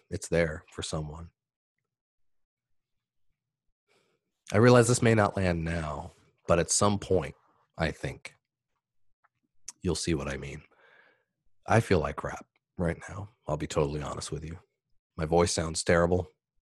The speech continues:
You could probably hear it. <clears throat> I'm coughing and clearing my throat here every few seconds because of, well, if you've ever had a head cold, you understand why.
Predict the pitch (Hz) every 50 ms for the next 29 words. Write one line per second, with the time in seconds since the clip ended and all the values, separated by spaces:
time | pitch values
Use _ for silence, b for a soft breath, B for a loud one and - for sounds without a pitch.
0 | _ - - 80 - - - - 82 76 78 76 78 - 92 92 92 90 92 -
1 | - _ - 151 - _ - - - 53 - 90 90 - _ _ _ _ _ 78
2 | - - 78 78 78 - 78 80 76 76 82 - 87 82 80 78 80 78 - -
3 | 87 80 85 90 82 82 85 80 80 76 - - 82 80 82 - - - - -
4 | 92 87 - 92 87 90 92 92 - 85 - - 82 78 78 76 - - - _
5 | _ _ _ _ _ _ _ _ _ _ _ _ _ _ _ - _ _ _ _
6 | _ _ _ _ _ _ _ _ - - _ _ _ _ 98 82 - - - b
7 | b b b b b b b b b b b b b b b - 90 92 90 85
8 | 80 80 85 82 92 95 90 - 92 92 92 87 90 90 92 95 92 - - 92
9 | 90 90 85 80 80 78 78 -